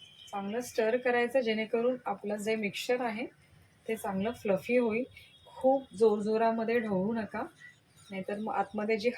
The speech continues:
हवा तयार होते ती निघून जाईल. काही क्रॅनबेरीज आहेत त्याही मी घालणार आहे, तुम्हाला आवडत असतील तर तुम्ही घाला. पण मी मागच्या वर्षी घातल्या होत्या, तेव्हा ते चवीला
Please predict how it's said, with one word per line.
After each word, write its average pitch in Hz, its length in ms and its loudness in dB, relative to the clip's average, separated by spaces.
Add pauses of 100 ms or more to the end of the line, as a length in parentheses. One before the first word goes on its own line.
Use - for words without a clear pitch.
हवा 190 200 6 (100)
तयार 214 240 -2
होते 214 280 0
ती 254 140 -4
निघून 202 340 -2
जाईल. 214 280 -2 (360)
काही 240 180 -2 (100)
क्रॅनबेरीज 220 880 0
आहेत 208 260 0 (400)
त्याही 226 300 4
मी 262 200 2
घालणार 196 400 2
आहे, 220 100 -2 (420)
तुम्हाला 220 300 0
आवडत 202 360 2
असतील 226 360 -4
तर 226 60 4
तुम्ही 226 300 -2
घाला. 220 320 -2 (680)
पण 226 220 8
मी 233 240 2
मागच्या 233 420 2
वर्षी 233 380 0
घातल्या 214 400 0
होत्या, 226 300 0
तेव्हा 240 260 -6
ते 233 160 0
चवीला 226 420 0